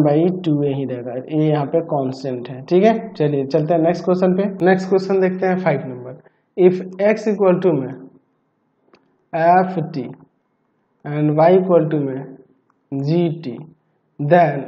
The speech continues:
write the value of second order D square Y by D X square। चलिए, इसे differentiate करते हैं with respect to t, तो हो जाएगा यहाँ पर डी एक्स by डी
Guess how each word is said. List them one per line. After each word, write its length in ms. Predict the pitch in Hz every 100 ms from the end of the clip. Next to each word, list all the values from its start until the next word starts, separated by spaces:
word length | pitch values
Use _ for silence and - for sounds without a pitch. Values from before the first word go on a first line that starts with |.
| 151
write 240 | 156 165 165
the 80 |
value 240 | 160 165 165
of 140 | 156
second 340 | - 151 160 147
order 240 | 147 143 139 139
D 200 | 147 151
square 280 | 156 156 143
Y 100 | 156
by 140 | 151 135
D 160 | 135 123
X 180 | - 123
square। 260 | - 117 - -
चलिए, 140 | 160
इसे 180 | 156 160
differentiate 640 | 156 151 160 156 156 147 -
करते 300 | 123 117 120
हैं 120 | 131 - _ _ _ _ _ _ _ _ _ _ -
with 200 | 156 160
respect 580 | 160 156 160 170 156 -
to 220 | 147 156 - _ _ _ _
t, 120 | 143 131 -
तो 60 | 143
हो 140 | 165
जाएगा 240 | 175 175
यहाँ 160 | 175 156
पर 1400 | - 123 - - _ _ _ _ _ _ _ _ _ 135
डी 120 | 139 175 190
एक्स 220 | 202 196 180
by 160 | 170 165
डी 180 | 156 175